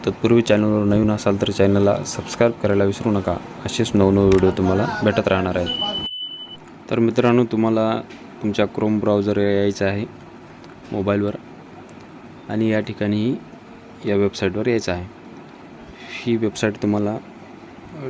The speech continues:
डिस्क्रिप्शनमध्ये दिलेली आहे. तर या वेबसाईटवर आल्याच्यानंतर या ठिकाणी तुम्हाला log in-साठी दोन ऑप्शन दिसतात. तर या ठिकाणी log in करते वेळेस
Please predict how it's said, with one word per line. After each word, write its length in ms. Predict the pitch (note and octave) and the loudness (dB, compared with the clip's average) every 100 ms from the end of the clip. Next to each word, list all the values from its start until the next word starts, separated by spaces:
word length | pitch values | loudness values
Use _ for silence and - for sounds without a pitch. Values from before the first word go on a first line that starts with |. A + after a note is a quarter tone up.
| B2+ | -8
डिस्क्रिप्शनमध्ये 720 | A#2 - G#2+ - G#2 G#2 G#2 | -8 -6 -8 -4 -2 0 -2
दिलेली 300 | G#2 G#2 G#2 | -2 0 0
आहे. 200 | G2+ G#2 - - - - - - - - - - - | 0 -4 -8 -16 -20 -20 -20 -20 -20 -20 -20 -16 -6
तर 80 | A#2 | 0
या 200 | A#2+ A#2+ | 2 4
वेबसाईटवर 580 | A2 G#2 - G#2+ A#2 G#2 | 2 -2 -4 -4 -2 0
आल्याच्यानंतर 580 | G2 G2+ G2 G2+ G2 | 2 0 0 -2 -2
या 120 | G2+ G2 | -2 -2
ठिकाणी 340 | G2 G2 G2 | -4 -4 -2
तुम्हाला 500 | G2 G2 G2 G2+ G2+ | -2 -2 0 0 0
log 120 | F#2+ | 0
in-साठी 380 | G2+ G2 F#2 G#2 | -2 -2 -4 -2
दोन 220 | A2+ A2 | -2 0
ऑप्शन 280 | F#2 - F2+ | -2 -2 -6
दिसतात. 280 | F#2 - D#2 - - - - - - - - - - - - - - - - - - - - - - - - - - - - - - - - - - | -6 -8 -12 -12 -20 -20 -20 -20 -20 -20 -20 -20 -20 -20 -20 -20 -20 -20 -20 -20 -20 -20 -20 -20 -20 -20 -20 -20 -20 -18 -18 -18 -20 -20 -20 -16 -6
तर 100 | G#2 | -2
या 120 | A2 | 0
ठिकाणी 500 | A2+ A2+ A2 A2 A2 | -2 -2 0 0 0
log 380 | A2 A2 G2+ G2+ | -2 -2 0 0
in 240 | G#2 A2 A2 - - - - - - - - - | 0 0 -2 -8 -20 -20 -20 -20 -20 -20 -14 -10
करते 280 | G2+ - | -6 0
वेळेस 400 | A2 F#2 F2+ - | 2 2 -2 -10